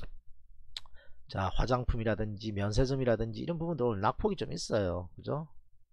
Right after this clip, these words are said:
항공여행 관련도 별로 안 좋았고, 그죠? 그래서, 아, 호텔 신라가, 아,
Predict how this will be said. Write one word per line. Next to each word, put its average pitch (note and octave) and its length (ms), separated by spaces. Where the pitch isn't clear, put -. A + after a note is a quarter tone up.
항공여행 A#2+ 720
관련도 G2+ 520
별로 A#2 220
안 - 140
좋았고, A2 360
그죠? - 220
그래서, A#2+ 380
아, F2+ 260
호텔 C3 260
신라가, A#2+ 640
아, F2+ 280